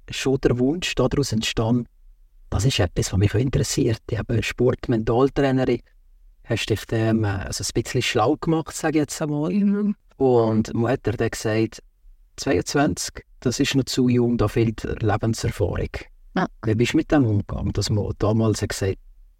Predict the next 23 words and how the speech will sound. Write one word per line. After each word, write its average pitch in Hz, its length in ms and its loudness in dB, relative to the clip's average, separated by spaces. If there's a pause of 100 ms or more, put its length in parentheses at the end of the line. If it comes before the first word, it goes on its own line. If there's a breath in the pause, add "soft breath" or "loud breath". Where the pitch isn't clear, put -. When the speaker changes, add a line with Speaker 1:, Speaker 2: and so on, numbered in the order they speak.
(100)
Speaker 1:
das - 220 -4
geht 101 180 4
noch 104 120 0
gar 92 220 -4
nicht? - 160 -16 (220)
Speaker 2:
Ja, 262 420 8
äh, 208 320 2 (280)
ich, 254 240 2 (120)
ich 226 200 0
habe 208 280 6
das 208 180 -4
ehrlich 214 320 -4
gesagt 196 300 -2
gar 202 200 2
nicht, 233 260 2
ähm, 349 280 -2
so, 415 500 2
mm, 370 960 0
antizipiert. 190 840 2
Oder 190 140 2 (360)
ich 208 140 0
bin 359 120 4
eben 349 180 2